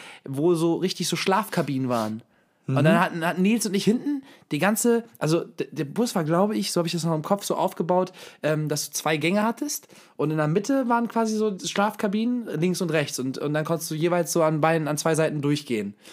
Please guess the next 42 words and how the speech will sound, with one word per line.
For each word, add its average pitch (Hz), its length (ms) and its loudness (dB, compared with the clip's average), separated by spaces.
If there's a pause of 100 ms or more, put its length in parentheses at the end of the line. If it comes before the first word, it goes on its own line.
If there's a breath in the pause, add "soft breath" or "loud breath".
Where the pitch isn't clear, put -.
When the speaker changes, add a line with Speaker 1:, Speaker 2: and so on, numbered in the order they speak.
(160 loud breath)
Speaker 1:
Und 131 160 -4
ganz 208 280 2
hinten 277 380 2 (300 loud breath)
war 160 300 2 (260)
quasi 156 240 0
der, 147 160 2
der, 139 160 0
das, 131 260 -4
das - 320 -4 (280)
Ende 202 260 2
von 208 200 2
diesem 196 260 2
Bus, 233 280 2 (220 loud breath)
war 151 140 2
oben 202 160 4
nochmal 185 200 2
eine 170 120 2
eigene 180 240 2
Fläche 170 300 -2
für 156 180 -2
sich, 156 260 -2
wo 135 60 0
so 127 240 0 (200 loud breath)
vier 160 240 0
Betten 151 220 0
nebeneinander 143 600 0
quasi 127 400 -2
waren, 131 320 0 (280 loud breath)
ähm, 127 320 0
aber 135 100 2
wir 135 80 2
lagen 139 160 2
da 139 80 0
zu - 120 -8
zweit. 120 360 0 (640 soft breath)
Und, 131 380 -2
ähm, 131 540 0 (540)
so 147 100 2
war 156 80 4
dieser 147 160 0
Schlafbus 160 540 0
aufgebaut, 110 580 -2